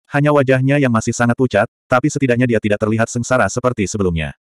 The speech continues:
Melihat Luan muncul, orang-orang di langit menarik napas dalam-dalam,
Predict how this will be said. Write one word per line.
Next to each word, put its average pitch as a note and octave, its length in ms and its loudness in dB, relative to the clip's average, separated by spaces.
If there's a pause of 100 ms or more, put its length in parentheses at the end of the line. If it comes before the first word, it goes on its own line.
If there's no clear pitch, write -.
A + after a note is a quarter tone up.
(1040)
Melihat C#3 320 2
Luan C#3+ 240 2
muncul, B2 400 2 (160)
orang-orang C#3 400 2
di C#3 80 0
langit A2+ 240 2
menarik G#2+ 320 -2
napas A#2+ 240 0
dalam-dalam, A2+ 560 2